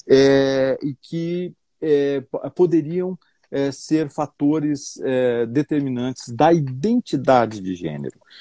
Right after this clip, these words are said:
Porque é ide-, é interessante a gente pensar que identidade de gênero é distinta da ideia de gênero que a gente tem, né, do que é ser homem ou mulher. Mas é a pessoa se sentir homem ou mulher,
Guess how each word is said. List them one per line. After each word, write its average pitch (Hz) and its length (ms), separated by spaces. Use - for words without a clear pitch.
Porque 131 300
é 127 140
ide-, 120 160
é 123 80
interessante 127 560
a - 80
gente - 80
pensar 120 260
que - 100
identidade 101 600
de 90 100
gênero 101 580
é 107 120
distinta 107 680
da 139 140
ideia 135 600
de 147 160
gênero 95 520
que 98 80
a - 20
gente - 220
tem, 87 200
né, 104 120
do 95 100
que - 80
é 117 60
ser 110 200
homem 113 300
ou 123 60
mulher. 104 340
Mas 104 180
é 120 100
a 117 120
pessoa 170 460
se - 180
sentir 156 720
homem 101 340
ou 87 80
mulher, 87 540